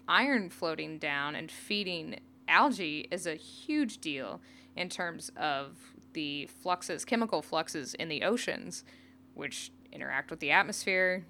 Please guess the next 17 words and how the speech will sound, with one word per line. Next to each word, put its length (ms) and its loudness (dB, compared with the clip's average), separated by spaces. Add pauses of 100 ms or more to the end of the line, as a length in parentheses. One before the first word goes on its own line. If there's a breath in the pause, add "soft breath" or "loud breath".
and 140 -4
so 200 -2
on 140 -6
and 140 -12
so 180 -4
on. 240 -6
So 160 -4
this 160 -8
dust 400 0
isn't 300 -4
just 240 -4
hanging 260 0
out 280 0 (360 loud breath)
super 400 0
high 360 6
up 300 4
and 540 -6